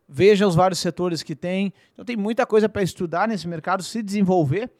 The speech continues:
É um mercado que lá fora é gigantesco, são os reits norte-americanos lá,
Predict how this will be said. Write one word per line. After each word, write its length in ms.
É 80
um 20
mercado 280
que 80
lá 80
fora 260
é 40
gigantesco, 720
são 160
os 140
reits 400
norte-americanos 920
lá, 240